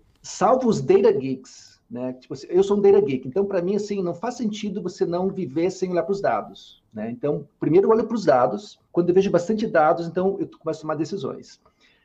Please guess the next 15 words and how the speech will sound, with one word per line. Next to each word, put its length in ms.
Mas 160
isso 140
é 20
por 120
causa 200
que 60
a 40
minha 100
formação 720
é 120
dessa 240
forma. 480
Ah, 180
muitas 380
pessoas, 760